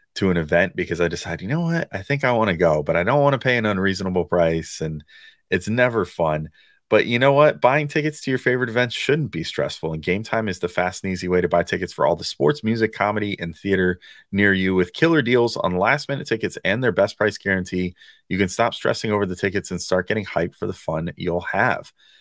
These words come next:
And I was just looking at the listings, like, you can go to Knicks Pacers and watch a potential Knicks win on Sunday for not that much money, like, two hundred something dollars all in. That's a really nice thing that Game Time does. They show you the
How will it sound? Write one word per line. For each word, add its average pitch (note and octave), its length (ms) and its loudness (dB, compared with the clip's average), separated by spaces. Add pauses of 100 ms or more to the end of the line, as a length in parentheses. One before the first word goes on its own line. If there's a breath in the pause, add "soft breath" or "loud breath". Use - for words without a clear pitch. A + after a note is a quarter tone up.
(260 soft breath)
And G2 280 4
I - 100 4
was G2 120 2
just - 180 -2
looking C#3+ 180 -2
at C3+ 80 -4
the - 100 0
listings, G#2 540 2
like, F#2 340 2 (560)
you G#2+ 140 -4
can D3+ 160 -2
go D3 160 8
to C#3 280 6
Knicks B2 280 -4
Pacers A#2 760 -4 (560)
and G#2 360 2
watch F#2+ 380 2
a G#2+ 40 -10
potential A#2 360 -2
Knicks A2+ 260 -2
win A#2+ 420 -2 (140)
on G2+ 520 2
Sunday A#2 480 2
for A2 180 0
not G2 380 0
that F#3+ 140 -2
much F3+ 200 -4
money, D#3 260 0
like, F#2 320 2 (440 soft breath)
two B2+ 180 0
hundred C#3+ 240 2
something C#3 300 0
dollars B2 420 4
all A2 320 4
in. A#2+ 260 2 (280 soft breath)
That's A2 140 2
a C3+ 60 4
really A#2+ 220 4
nice A2+ 260 2
thing A2+ 200 2
that G2+ 80 0
Game G2 240 -4
Time F#2+ 240 0
does. F#2+ 180 2
They F2+ 120 2
show G#2 160 -2
you A2 80 0
the F#2+ 140 -6